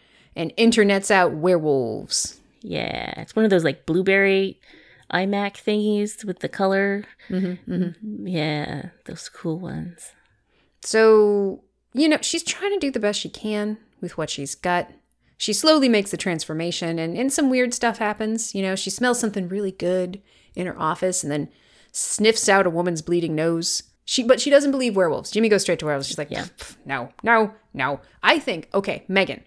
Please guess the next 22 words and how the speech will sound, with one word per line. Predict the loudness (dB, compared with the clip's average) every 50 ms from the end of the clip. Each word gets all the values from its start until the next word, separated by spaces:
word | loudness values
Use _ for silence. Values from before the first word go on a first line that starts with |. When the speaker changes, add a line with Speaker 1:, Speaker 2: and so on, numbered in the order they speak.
| _ -6
Speaker 1:
Megan, | -2 -2 -2 -2 -2 -2 -2 -2
Speaker 2:
Mm-hmm. | -2 -2 -2 0 0
Speaker 1:
Megan, | 0 0 0 -2 -2
Megan, | -4 -4 -4 -4
Megan. | -4 -4 -4 -6 -10 -12 -16 _ _ _ _ _ _ _ _ _ _ _ -14
Speaker 2:
Amber? | -12 -10 -10 -8 -6 -6 -6 -6 -6 -8 -12 _ _
Speaker 1:
Scariest | -6 -4 2 4 6 6 8 6 4 2 2
part | 2 2 2
of | 2
this | 0 -2 -2
not | -2 -2 -2 -2
terribly | -4 -4 -4 -4 -4
scary | -6 -6 -6 -6 -6 -4
movie | -4 -4 -4 -4 -4 -6 -6 -8 _ _
for | _ _ -6 -4
me | -4 -4 -4 -4 -8 -10 _ _ _ _ _ _ _ _ _ -8 -6
Speaker 2:
Mm-hmm. | -4 -2 -2 -2 -4 -4 _ _ _ _ _ _ -4
Speaker 1:
was | -4 -2
the | -2 -2
scene | -2 -2 -2 -2
with | -4 -4
Ellie. | -4 -6 -6 -8 -14